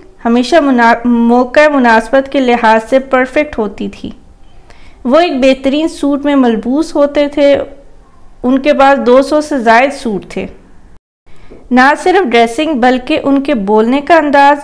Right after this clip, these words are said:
उनकी खुश अखलाकी, उनकी जहानत एक एक बात से जाहिर होती थी।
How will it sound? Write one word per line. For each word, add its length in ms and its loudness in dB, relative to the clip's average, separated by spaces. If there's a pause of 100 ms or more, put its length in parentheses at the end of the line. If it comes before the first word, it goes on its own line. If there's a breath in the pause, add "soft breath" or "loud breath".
उनकी 320 -2
खुश 340 -4
अखलाकी, 560 0
उनकी 380 -2
जहानत 800 0
एक 260 2
एक 240 0
बात 260 4
से 180 -2
जाहिर 380 0
होती 300 -6
थी। 160 -14